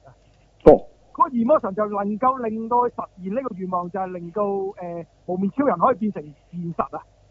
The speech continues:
Speaker 2: 哦，即係呢個異魔神係呢度先出嘅啫，即係之前冇嘅。
Speaker 1: 呢度先出，應該係新嘅，如果冇
Speaker 2: 新嘅，OK，OK。
Speaker 1: 啊，啊。噉所以，呃，標同埋時王呢，就仲保存返記憶。
Speaker 2: 哦。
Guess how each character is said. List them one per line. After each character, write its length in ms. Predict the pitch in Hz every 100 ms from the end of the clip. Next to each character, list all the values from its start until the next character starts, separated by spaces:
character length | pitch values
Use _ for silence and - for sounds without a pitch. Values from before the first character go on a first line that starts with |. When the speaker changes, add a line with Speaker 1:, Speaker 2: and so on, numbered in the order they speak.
| _ _ _ _ _ _ _ -
Speaker 2:
哦， 180 | 117 -
即 60 | 254
係 20 |
呢 60 | 254
個 100 | 233
異 160 | 160
魔 160 | 208 226
神 120 | 110 113
係 220 | 127 135 196
呢 40 |
度 180 | 143 120
先 240 | - 143
出 100 | - 135
嘅 120 | 113
啫， 100 | 101 110
即 80 | 151
係 40 | 143
之 100 | 147
前 80 | 92
冇 200 | 92 95
嘅。 60 |
Speaker 1:
呢 60 | 98
度 120 | 240
先 140 | 220 262
出， 60 | 294
應 80 | 392
該 80 | 392
係 60 | 226 - -
新 160 | 294 269
嘅， 120 | 185 156
如 120 | 208
果 100 | 170
冇 20 |
Speaker 2:
新 120 | 147
嘅， 240 | 120 95 107
OK，OK。 840 | 139 143 107 120 160 135 113 98
Speaker 1:
啊， 120 | 143 -
啊。 40 | 139 _ _ _
噉 140 | - 392
所 240 | 240 254
以， 160 | 311 254 -
呃， 340 | 202 190 190 -
標 240 | 320 320 302
同 120 | 196
埋 460 | 175 156 160 160 151
時 120 | 180 175
王 180 | 165
呢， 60 | 185 254 - _
就 60 | 220
仲 260 | - 202 208
保 200 | 175 214
存 160 | - 180
返 220 | 180 240
記 80 | 208 175
憶。 100 | 208 - _ _ _ _ _ _
Speaker 2:
哦。 120 | 135